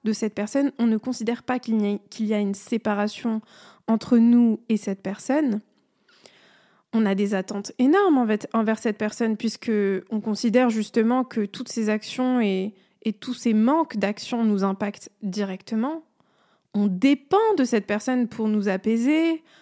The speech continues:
pour nous rendre joyeux, heureux. Vous voyez comme cette, cet attachement crée toutes sortes de souffrances, et des souffrances qu'on va s'infliger à nous-mêmes sans même s'en rendre compte.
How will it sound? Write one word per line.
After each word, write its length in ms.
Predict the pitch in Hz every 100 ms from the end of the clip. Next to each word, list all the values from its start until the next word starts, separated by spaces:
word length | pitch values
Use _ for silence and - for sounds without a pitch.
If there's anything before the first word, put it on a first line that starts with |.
| _
pour 160 | - 220
nous 140 | 214
rendre 320 | 208 214 196
joyeux, 600 | 196 214 220 254 285 285 -
heureux. 520 | 226 220 269 294 294 - _ _ _ _ _ _ _ _
Vous 60 | 226
voyez 240 | 262 339
comme 200 | 339 262
cette, 360 | 247 254 247 -
cet 340 | - 240 233
attachement 500 | 240 247 240 269 285
crée 300 | 269 - 254
toutes 240 | 247 254
sortes 180 | - 247
de 100 | 214
souffrances, 960 | 220 - 247 - - 262 262 - - - _ - _
et 100 | 226
des 100 | 220
souffrances 500 | - 254 - 302 311
qu'on 120 | 240
va 100 | 196
s'infliger 480 | 208 226 - 220 247
à 80 | 214
nous-mêmes 380 | 214 226 262 254
sans 200 | - 202
même 300 | 220 302 269
s'en 180 | 247
rendre 180 | 226 240
compte. 420 | 240 277 226 -